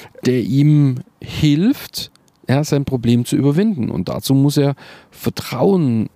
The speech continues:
finden. Dazu, äh, muss er sich, natürlich sucht er, ja, ähm, Sicherheit natürlich bei diesem Coach, bei diesem Mentor.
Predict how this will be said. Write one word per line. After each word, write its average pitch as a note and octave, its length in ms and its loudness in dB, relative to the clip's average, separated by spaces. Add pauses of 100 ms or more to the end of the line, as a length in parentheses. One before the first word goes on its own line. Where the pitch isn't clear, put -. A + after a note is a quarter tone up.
(120)
finden. G#2+ 840 -4
Dazu, A2 760 0
äh, - 60 -8
muss C3 200 -2
er C3 60 0
sich, B2+ 280 -2
natürlich A#2+ 400 -2
sucht - 260 -4
er, B2+ 180 0 (480)
ja, G#2+ 480 0
ähm, G2+ 580 0
Sicherheit D3 640 0
natürlich C3+ 360 -2
bei F3 180 -2
diesem A#2+ 280 -2
Coach, A#2 320 0
bei - 120 -2
diesem A2+ 320 2
Mentor. G2+ 520 2